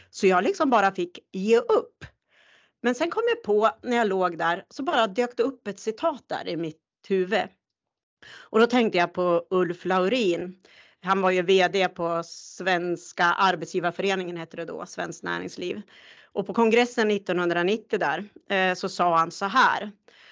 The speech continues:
"Om tio år så ska hela den offentliga sektorn vara privatiserad.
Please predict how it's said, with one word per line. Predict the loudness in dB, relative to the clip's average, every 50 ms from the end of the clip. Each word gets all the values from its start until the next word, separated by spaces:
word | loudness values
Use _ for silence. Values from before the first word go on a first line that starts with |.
| -20 -20 _
"Om | -6 -6 -6 -4
tio | 0 0 0 2 2 2 4 6
år | 6 6 6 4 2 0 -2 -10 _ _ _ _ _ _ _
så | -6 -4 -4 -2
ska | 0 0
hela | 0 2 4 4 4 4 4 2
den | 2 0
offentliga | -2 0 0 0 0 0 0 0 0 0 0
sektorn | 0 -2 -4 -4 -6 -6 -6 -4 -2
vara | 0 0 0 0
privatiserad. | -2 -4 -6 -6 -4 -4 -6 -6 -8 -2 2 2 4 4 2 0 -4 -10 -14